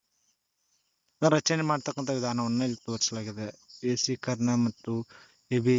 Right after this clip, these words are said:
ಯಾವ ರೀತಿ ಕಂಸವನ್ನು ಎಳಿಬೇಕು, ಎ ಮೇಲೆ ಇಟ್ಟುಕೊಂಡು ಸಿ ದಿಂದ ಬಿ ಗೆ ಕಂಸವನ್ನು ಎಳಿತಕ್ಕಂಥದ್ದು. ಈ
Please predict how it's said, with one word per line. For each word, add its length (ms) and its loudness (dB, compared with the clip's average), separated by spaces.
ಯಾವ 200 2
ರೀತಿ 220 -6
ಕಂಸವನ್ನು 480 -2
ಎಳಿಬೇಕು, 580 -2
ಎ 180 2
ಮೇಲೆ 260 0
ಇಟ್ಟುಕೊಂಡು 500 -4
ಸಿ 200 0
ದಿಂದ 280 -4
ಬಿ 160 0
ಗೆ 140 -2
ಕಂಸವನ್ನು 520 -2
ಎಳಿತಕ್ಕಂಥದ್ದು. 720 -8
ಈ 100 6